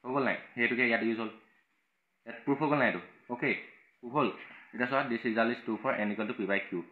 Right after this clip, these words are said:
So, theorem is proved। অ'কে, এইটো proof। এতিয়া next ভিডিঅ'টোত মই এতিয়া কিছুমান example কৰাম, সেইখিনি তোমালোকে চাবা।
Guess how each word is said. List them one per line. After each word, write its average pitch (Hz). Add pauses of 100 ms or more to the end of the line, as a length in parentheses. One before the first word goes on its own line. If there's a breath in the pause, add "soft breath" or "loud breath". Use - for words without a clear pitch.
(160)
So, -
theorem 104
is 151 (1120)
proved। 101 (280)
অ'কে, 107
এইটো 104
proof। - (360)
এতিয়া 120
next 117
ভিডিঅ'টোত 120
মই 120
এতিয়া 123 (120)
কিছুমান 120
example 113
কৰাম, 117 (640)
সেইখিনি 113
তোমালোকে 104
চাবা। 90